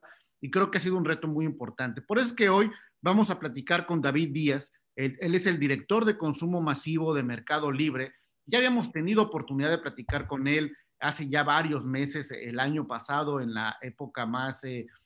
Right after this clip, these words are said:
pues ya no sé si más difícil, ya no sé cuál es la época más difícil, pero por ahí de junio, julio de la pandemia, y justamente nos hablaba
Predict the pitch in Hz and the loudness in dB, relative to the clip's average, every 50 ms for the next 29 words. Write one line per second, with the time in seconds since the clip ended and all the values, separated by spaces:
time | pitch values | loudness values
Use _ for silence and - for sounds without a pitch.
0 | _ _ _ _ _ - 147 160 214 247 226 233 214 175 170 180 185 165 151 147 | _ _ _ _ _ -6 0 2 2 4 4 4 4 4 2 2 2 2 0 0
1 | 147 269 262 254 196 165 175 175 170 175 170 165 - 165 165 165 147 143 147 143 | -2 -2 -2 -2 0 0 0 0 -2 -4 -4 -2 0 0 2 2 2 0 -2 -4
2 | - 147 - 135 135 139 143 143 135 131 - - 196 208 208 165 - 139 131 127 | -8 -12 -8 -4 -2 -2 -2 -4 -4 -8 -8 -6 -4 -4 -4 -4 -4 -4 -6 -4
3 | - 123 135 143 160 170 165 156 - - 175 202 214 202 170 147 - - 165 170 | -4 -2 0 0 0 0 0 -2 -4 -6 -4 -2 -2 -2 -2 -4 -2 0 2 2
4 | 170 170 160 151 - - - - _ _ _ - - 135 131 131 127 - 151 156 | 4 4 2 0 -2 -6 -20 -20 _ _ _ -12 -8 -6 -6 -6 -4 -4 -2 0
5 | 165 170 185 180 165 156 156 185 - - - _ _ _ - - 180 - 185 233 | 2 4 4 4 4 2 0 0 -2 -6 -12 _ _ _ -8 -4 -2 0 0 0
6 | 240 233 254 214 202 208 202 226 220 196 156 - 135 131 135 147 151 151 151 170 | 2 4 4 4 4 4 2 2 0 0 -2 -4 -6 -6 -2 0 2 2 2 2
7 | 190 208 - | 0 -2 -4